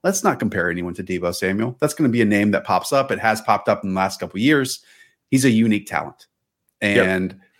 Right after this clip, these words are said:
Speaker 1: the way that he is fluidly, you know, carrying the ball in these situations, we might see some players, you know, get jet sweeps and backfield touches, but no one can win after it while, like,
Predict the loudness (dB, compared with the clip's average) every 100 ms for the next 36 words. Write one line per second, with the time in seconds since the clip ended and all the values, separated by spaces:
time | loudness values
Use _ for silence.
0 | _ _ _ -20 _ _ _ _ -18 0
1 | 0 4 4 4 2 0 2 2 2 -2
2 | -8 _ _ _ _ _ _ _ -8 -6
3 | -6 0 4 4 4 2 2 -4 -10 _
4 | _ _ _ -16 -12 2 4 6 4 4
5 | 4 4 2 -2 -4 -2 -2 -6 -4 0
6 | 0 0 -2 -2 -4 -12 _ _ _ -2
7 | 2 2 0 -2 -2 -2 -4 2 4 4
8 | 2 -2 -4 -4 -6 0 0 0 2 2
9 | 0 -10 -12 -18 _ _ _ _ _ -2
10 | -2 0 -6 -2 -2 0 -2 -4 -10 -6
11 | -4 0 0 2 0 0 -2 -2 0 0
12 | 0 -2 -2 -2 -2 -2 -2 0 0 0
13 | 0 -6